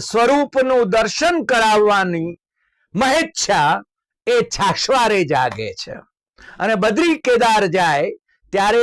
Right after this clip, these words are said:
તો ખાસ, અને અમે થંબનેલમાં એમના કેટલાક ચિત્રો મૂક્યા છે, ફોટોગ્રાફ્સ મૂક્યા છે, ચિત્રો નહીં, એટલે સ્કેચીસ નથી, આ ફોટોગ્રાફ્સ છે.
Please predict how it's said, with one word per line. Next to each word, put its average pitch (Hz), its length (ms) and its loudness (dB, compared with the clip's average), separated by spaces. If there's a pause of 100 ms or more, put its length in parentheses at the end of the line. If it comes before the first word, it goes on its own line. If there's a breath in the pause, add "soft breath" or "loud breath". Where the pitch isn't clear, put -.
(140)
તો 214 80 2 (120)
ખાસ, 170 360 0
અને 175 200 0
અમે 190 120 -2
થંબનેલમાં 196 840 0 (380 loud breath)
એમના 196 280 -4
કેટલાક 226 380 -2 (100)
ચિત્રો 208 380 0 (120)
મૂક્યા 208 440 0
છે, - 140 -10 (380)
ફોટોગ્રાફ્સ 240 600 0 (100)
મૂક્યા 135 340 -4
છે, 131 160 -6
ચિત્રો 208 280 -2 (100)
નહીં, 160 160 -10 (200 loud breath)
એટલે 165 140 -2 (100)
સ્કેચીસ 196 440 -2
નથી, 175 480 -4 (300)
આ 135 160 -4
ફોટોગ્રાફ્સ 214 680 0
છે. 139 140 -2